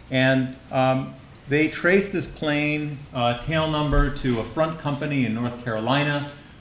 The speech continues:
uh, which turned out to be a front company for the C I A, and it turned out that this,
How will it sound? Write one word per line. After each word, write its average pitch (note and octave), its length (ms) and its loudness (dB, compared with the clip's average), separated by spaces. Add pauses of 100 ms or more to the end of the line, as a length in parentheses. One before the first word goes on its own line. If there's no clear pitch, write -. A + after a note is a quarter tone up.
uh, A2 320 2
which A#2+ 380 -4 (320)
turned D3 320 -2
out B2+ 220 6
to C3 60 -2
be A2+ 100 0
a A2 40 -2
front D3+ 300 -6
company C3 360 -2
for B2+ 120 -6
the G#2+ 80 -8
C - 160 -6
I A#2+ 120 2
A, D3+ 240 2
and B2+ 100 2
it A#2 160 -4
turned C#3 200 0
out B2 160 2
that A#2 120 -2
this, A2 240 -8